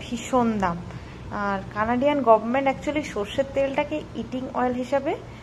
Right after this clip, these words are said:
মান্যতা দেয়নি, তাই জন্য এখানে, মানে, সর্ষের তেল normally দোকানে বিক্রি হয় না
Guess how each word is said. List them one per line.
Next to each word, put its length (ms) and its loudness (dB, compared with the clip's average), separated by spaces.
মান্যতা 460 4
দেয়নি, 420 0
তাই 200 -2
জন্য 540 2
এখানে, 540 0
মানে, 220 -2
সর্ষের 420 0
তেল 260 2
normally 460 4
দোকানে 320 2
বিক্রি 360 -2
হয় 280 0
না 200 -2